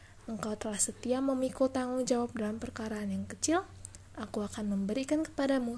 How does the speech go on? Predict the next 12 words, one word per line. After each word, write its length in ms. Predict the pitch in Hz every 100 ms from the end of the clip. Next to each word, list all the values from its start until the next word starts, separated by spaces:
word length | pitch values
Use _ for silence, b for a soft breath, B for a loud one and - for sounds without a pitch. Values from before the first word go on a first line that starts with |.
| -
tanggung 400 | 233 220 226 220
jawab 320 | 240 254 254 226
dalam 260 | 208 202
perkara 400 | 202 - 262 269
yang 240 | 269 240 220
besar. 320 | 202 196 190 - B B B B B -
Masuklah 560 | 254 - 294 226 196 - B B B 226
dan 160 | 226
turutlah 480 | 226 247 277 294 269 254
dalam 340 | 226 233 240
kebahagiaan 800 | - 226 208 226 214 220 226 233
tuanmu." 480 | 262 233 196 185